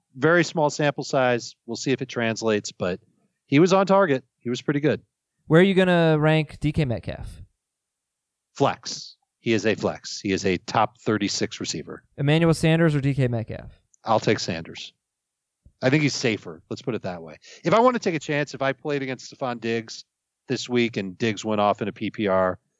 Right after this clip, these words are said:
Speaker 1: maybe I'll, I'll bench him for Metcalf.
Speaker 2: All right, I got a feeling about Metcalf. He's getting some more targets recently. You know, Atlanta's so bad against receivers.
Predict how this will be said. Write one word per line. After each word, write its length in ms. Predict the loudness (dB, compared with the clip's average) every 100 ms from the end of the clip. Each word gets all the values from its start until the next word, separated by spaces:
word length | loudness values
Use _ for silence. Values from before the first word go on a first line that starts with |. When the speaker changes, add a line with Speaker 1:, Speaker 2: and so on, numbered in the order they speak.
| _ _
Speaker 1:
maybe 540 | 0 4 4 4 4
I'll, 200 | 4 4 2
I'll 140 | -2
bench 340 | -2 -4 -4 -8
him 80 |
for 120 | -10 -10
Metcalf. 600 | -10 -12 -14 -14 _ _ _ _ _ 2
Speaker 2:
All 120 | 4
right, 140 | 4
I 100 | 2
got 120 | 0 -2
a 40 |
feeling 340 | 0 2 2
about 240 | 2 0 0
Metcalf. 640 | -2 -2 -2 -2 -4 -8 -20 _ -18 -12
He's 140 | 0
getting 200 | 0 2
some 140 | 0
more 140 | 2 2
targets 440 | 4 4 2 0
recently. 640 | -2 0 0 0 2 2 -2 _ _ _ _ _ _ _ _ _
You 140 | 0 4
know, 160 | 6
Atlanta's 400 | 4 4 4 2
so 240 | 2 4 4
bad 300 | 6 6 4
against 280 | 2 -2
receivers. 760 | -4 -4 -2 0 0 -2 -8 -20